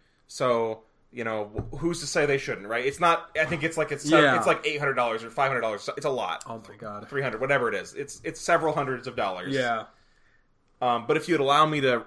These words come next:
Speaker 1: maybe try to rebuttal that,
Speaker 2: Absolutely.
Speaker 1: um, I think there is something to be said about playing f-, about playing replacements for these expensive cards can be fun and enjoyable.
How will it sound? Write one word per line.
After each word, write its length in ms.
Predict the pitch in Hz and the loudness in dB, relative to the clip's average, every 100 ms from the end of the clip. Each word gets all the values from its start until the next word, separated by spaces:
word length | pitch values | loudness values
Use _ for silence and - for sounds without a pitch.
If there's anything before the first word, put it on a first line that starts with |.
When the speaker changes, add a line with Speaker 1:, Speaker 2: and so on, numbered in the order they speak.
| - - | -10 -8
Speaker 1:
maybe 280 | 147 127 123 | -4 -2 -2
try 160 | 147 | -2
to 80 | 123 | 0
rebuttal 420 | 113 113 170 156 | -2 0 2 2
that, 260 | 113 95 98 | 0 -2 0
Speaker 2:
Absolutely. 600 | 139 - 143 143 123 101 _ | 0 0 -4 -4 -4 -8 _
Speaker 1:
um, 400 | 135 127 123 117 - _ _ | 2 2 2 -4 -12 _ _
I 140 | 127 139 | -2 0
think 340 | - 170 147 | 0 -2 0
there 180 | 156 165 | 4 4
is 120 | 170 | 4
something 260 | 175 151 143 | 2 0 0
to 60 | 131 | -2
be 120 | 123 | -2
said 300 | - 123 117 | 0 2 2
about 480 | 117 113 117 113 - _ _ _ _ _ | 2 2 2 -2 -8 _ _ _ _ _
playing 760 | - 165 151 139 135 127 123 - | -8 0 2 2 0 -2 -6 -10
f-, 160 | - - - | -16 -20 -8
about 400 | 139 139 127 - _ _ _ _ - | 2 4 4 0 _ _ _ _ -8
playing 440 | 175 156 147 139 | -2 2 2 0
replacements 840 | 135 - 190 220 - 135 107 - | -4 0 0 0 -2 -4 -4 -8
for 360 | - 131 120 113 | -4 0 2 2
these 220 | 120 113 | -2 -6
expensive 500 | 107 - 117 110 - | -6 -4 -4 -6 -6
cards 360 | 110 104 101 - | -2 -2 -4 -10
can 260 | 127 113 | -10 -8
be 360 | 113 110 104 - _ _ _ _ | -8 -6 -8 -10 _ _ _ _
fun 380 | - 135 131 | -4 0 0
and 100 | 127 | 0
enjoyable. 720 | 127 123 131 117 113 110 107 | -2 -4 0 0 0 0 -2